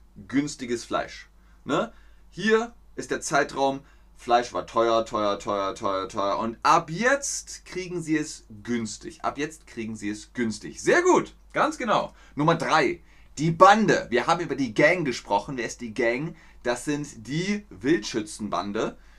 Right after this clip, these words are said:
Oder ist die Wildschützenbande. Und Tyras. Wer ist Tyras? Also, es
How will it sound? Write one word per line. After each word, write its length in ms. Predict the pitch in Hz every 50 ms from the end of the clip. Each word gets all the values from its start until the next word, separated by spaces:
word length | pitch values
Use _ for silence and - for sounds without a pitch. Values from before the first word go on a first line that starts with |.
| - - -
Oder 240 | - 76 85 - -
ist 200 | - 117 113 -
die 420 | 110 113 113 139 135 127 127 135 -
Wildschützenbande. 1160 | 92 87 117 131 135 131 - - 135 117 - - - 120 107 107 101 110 113 113 127 131 -
Und 420 | - 196 254 254 285 - - -
Tyras. 600 | - - - 233 277 269 175 127 92 - - - -
Wer 100 | 131 -
ist 240 | - - - - -
Tyras? 640 | - - 202 226 208 - - - - - - - - - - - - - - - - - - - - - - - - - - -
Also, 600 | - 107 120 127 127 117 101 104 95 78 67 - - - - -
es 380 | 90 95 95 90 - - -